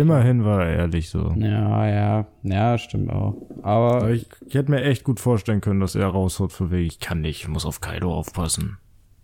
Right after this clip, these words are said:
Speaker 2: Ja.
Speaker 1: Kann nicht, muss zu Oma und Opa. Da gibt's Frikadellen.“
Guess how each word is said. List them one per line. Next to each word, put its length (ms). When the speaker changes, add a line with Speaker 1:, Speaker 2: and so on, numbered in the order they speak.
Speaker 2:
Ja. 100
Speaker 1:
Kann 180
nicht, 320
muss 220
zu 120
Oma 220
und 100
Opa. 420
Da 120
gibt's 140
Frikadellen.“ 600